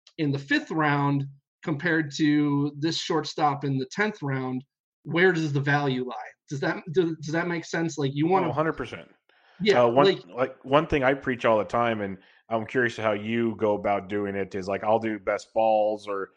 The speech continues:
Speaker 2: stuff along those lines. So there's a little skin in the game, but the more you can learn the player pool, it allows you to make these targets because we all
Speaker 1: Yeah.
Speaker 2: know the shortstop position is super deep. So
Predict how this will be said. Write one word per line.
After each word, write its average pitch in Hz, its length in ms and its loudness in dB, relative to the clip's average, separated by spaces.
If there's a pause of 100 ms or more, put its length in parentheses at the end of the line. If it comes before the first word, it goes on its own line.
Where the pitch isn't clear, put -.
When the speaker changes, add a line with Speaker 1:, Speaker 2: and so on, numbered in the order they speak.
(240)
Speaker 2:
stuff 123 260 2
along 113 240 2
those 110 260 -2
lines. 107 400 -4
So 113 100 -8
there's 95 160 -6
a 101 40 -4
little 104 120 -2
skin - 280 -6
in 113 80 -4
the 110 60 -6
game, 104 280 -4
but 98 180 -2 (440)
the 123 120 0
more 135 360 2
you 160 100 -4
can 117 220 -4
learn 120 240 -2
the 113 60 -2
player 113 360 -2
pool, 139 520 -2
it 107 80 -4
allows 110 360 0
you 113 100 -6
to 107 100 -8
make 107 240 -6
these 95 180 -12
targets 104 420 -2
because 107 400 -4 (300)
we 117 140 2
all 147 80 4
Speaker 1:
Yeah. 156 80 2
Speaker 2:
know 143 100 4
the 120 80 2
shortstop 123 480 0
position 110 300 -6
is 95 80 -14
super 110 280 -8
deep. 110 320 -4
So 104 380 0